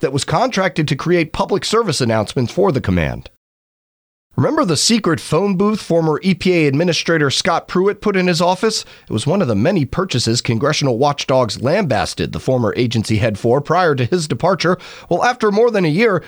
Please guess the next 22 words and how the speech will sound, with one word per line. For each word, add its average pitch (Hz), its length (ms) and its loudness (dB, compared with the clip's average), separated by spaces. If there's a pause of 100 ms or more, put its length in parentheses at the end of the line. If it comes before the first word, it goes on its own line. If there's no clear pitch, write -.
(120)
the 107 140 0
agency 220 380 0
has 165 100 0
still 240 240 0
not 220 220 2
said 247 260 0
anything 120 380 0
on 98 80 2
the 92 80 2
matter. 90 380 0 (300)
The - 80 -10
Government 143 340 0
Accountability 131 560 0
Office 101 280 0
sent 165 220 -2
a 110 60 2
letter 104 360 0
to - 140 -4
congressional 120 560 0
leaders 147 320 0
this 107 180 -2
week 127 240 -2